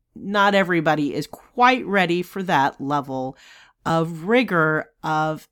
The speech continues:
it, understanding. Like Humpty Dumpty, you know, when I define a word to mean a certain thing, it means exactly what I mean it to say. What I mean by Humpty Dumpty,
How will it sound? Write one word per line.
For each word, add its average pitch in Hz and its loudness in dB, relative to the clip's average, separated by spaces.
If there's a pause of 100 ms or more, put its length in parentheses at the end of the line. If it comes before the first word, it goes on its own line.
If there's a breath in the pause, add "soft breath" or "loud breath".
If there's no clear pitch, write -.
it, - -6 (380)
understanding. 208 0 (360 soft breath)
Like 185 2
Humpty 254 0
Dumpty, 302 4
you 139 -4
know, 147 -6
when 165 -2
I 208 2
define 208 0
a 208 0
word 170 0 (540 soft breath)
to 190 0
mean 214 4
a 208 4
certain 208 -2
thing, 185 0
it 151 -4
means 180 0
exactly 160 0
what 151 0
I 151 2
mean 147 -2
it 143 -8
to 160 -8
say. 131 -10 (540)
What 190 2
I 175 2
mean 196 4
by 170 4
Humpty 165 -2
Dumpty, 190 0